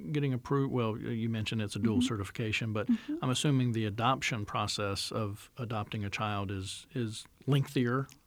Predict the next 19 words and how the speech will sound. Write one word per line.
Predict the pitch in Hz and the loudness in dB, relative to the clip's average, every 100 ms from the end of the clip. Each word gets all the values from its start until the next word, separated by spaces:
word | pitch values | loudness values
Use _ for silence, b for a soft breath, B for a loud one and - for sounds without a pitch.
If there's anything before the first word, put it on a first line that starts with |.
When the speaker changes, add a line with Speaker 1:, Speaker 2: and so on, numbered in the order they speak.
| - | -4
Speaker 1:
takes | 143 123 | -2 2
more | 127 | 2
time | 120 120 117 | 2 2 2
than, | 113 110 104 104 | 2 0 0 -2
than | 110 | -2
getting | 107 110 | 0 0
a | 104 | 0
foster | - 113 110 123 107 | 0 0 0 -2 -2
Speaker 2:
<laughs> | 233 | 0
Speaker 1:
child. | 127 113 117 120 B B B B | 0 0 -2 -4 B B B B
Speaker 2:
Yeah, | 320 330 285 | 2 4 4
so | 269 285 277 277 | 4 4 6 6
how | 285 302 | 4 2
it | 359 | 0
typically | - 254 262 285 294 | -2 -2 -2 -2 0
works | 240 175 202 - - | 0 -2 -4 -10 -6
is | - 185 180 - | -2 0 -2 -4
that, | 185 175 170 - | -2 -2 -4 -4
um, | 180 165 170 | -6 -4 -6